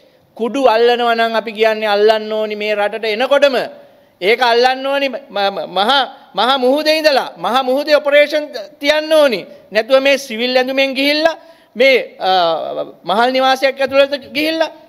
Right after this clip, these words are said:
අනිත් එක තමයි මේ හොඳ අංජනන් එලිකාරයෝ ටිකක් තමයි මේ පොලිසියේ ඉන්නේ.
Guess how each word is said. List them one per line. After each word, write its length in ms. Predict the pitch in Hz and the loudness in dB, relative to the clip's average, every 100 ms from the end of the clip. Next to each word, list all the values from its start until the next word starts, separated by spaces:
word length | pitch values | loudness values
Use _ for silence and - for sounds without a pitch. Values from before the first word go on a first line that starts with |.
| _ - | _ -6
අනිත් 260 | 247 247 | -4 -2
එක 100 | 277 269 | -2 0
තමයි 240 | 277 294 | 0 0
මේ 200 | 262 269 | 2 2
හොඳ 220 | 220 208 | 0 0
අංජනන් 520 | 269 226 262 294 302 285 | 0 0 -2 -2 0 -2
එලිකාරයෝ 440 | 285 285 285 277 | -2 0 2 0
ටිකක් 260 | 269 269 277 | -2 -4 -2
තමයි 200 | 285 277 | -4 -2
මේ 120 | 269 | -2
පොලිසියේ 520 | 247 262 277 269 262 | 0 -2 -4 0 0
ඉන්නේ. 320 | 269 247 143 | 2 -2 -6